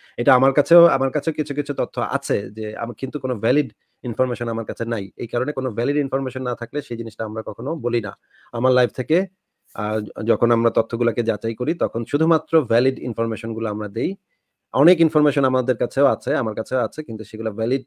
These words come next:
না বলে আমরা সেই জিনিসগুলো কখনো কথা বলি না সেগুলো নিয়ে। কারণ একদল মুমিন,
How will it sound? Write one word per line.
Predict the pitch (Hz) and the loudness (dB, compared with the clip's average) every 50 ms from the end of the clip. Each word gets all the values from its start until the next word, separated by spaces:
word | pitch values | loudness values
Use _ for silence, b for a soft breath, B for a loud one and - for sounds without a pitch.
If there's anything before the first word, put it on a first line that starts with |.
| - - - | -10 -14 -8
না | 113 117 117 123 | -6 -4 -2 -2
বলে | 123 127 131 131 143 160 | -2 0 0 0 0 -2
আমরা | 143 110 104 110 110 | -2 -4 -4 -6 -8
সেই | - 113 107 | -8 -10 -8
জিনিসগুলো | 110 110 107 104 107 110 117 120 | -8 -8 -8 -8 -6 -6 -6 -4
কখনো | 107 104 - _ - 113 120 143 | -4 -6 -6 _ -8 -8 -8 -4
কথা | - - 101 - 107 | -4 -4 -4 -2 -4
বলি | 104 101 104 113 | -4 -4 -4 -4
না | 98 98 | -4 -6
সেগুলো | - - 104 95 92 | -8 -10 -14 -14 -14
নিয়ে। | 95 92 - | -16 -14 -10
কারণ | - 107 113 139 175 - _ _ _ _ _ _ _ | -6 -4 -4 -4 -4 -6 _ _ _ _ _ _ _
একদল | - 110 110 107 117 117 | -4 -4 0 0 0 2
মুমিন, | 120 123 120 127 147 170 208 202 | 2 0 0 0 0 0 0 -2